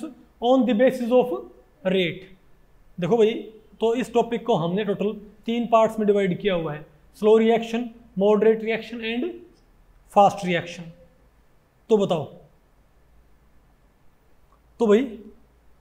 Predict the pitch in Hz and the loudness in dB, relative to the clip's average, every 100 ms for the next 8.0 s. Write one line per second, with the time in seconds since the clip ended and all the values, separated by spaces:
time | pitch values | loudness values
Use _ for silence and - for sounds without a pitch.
0 | _ - - - 233 262 262 311 226 226 | _ -20 -20 -6 2 2 2 -4 -2 0
1 | - 220 220 214 208 202 214 - 196 214 | 0 -2 -4 -4 -2 -2 -2 -4 -6 -8
2 | 214 - - - - - - - 220 294 | -10 -16 -20 -20 -20 -20 -20 -6 -2 0
3 | 233 247 254 - 277 - 220 214 220 233 | 4 4 4 0 -2 4 6 6 4 -2
4 | - 208 214 - - - - 254 277 254 | 0 -4 -4 -12 -14 -12 -2 2 4 4
5 | 254 247 214 190 208 214 226 233 226 226 | 2 4 4 4 2 0 2 2 2 2
6 | 220 240 - - - - 240 262 269 240 | 0 -2 -6 -16 -20 -6 0 2 2 2
7 | 240 240 208 226 202 226 214 226 226 | 2 2 2 2 0 2 4 4 4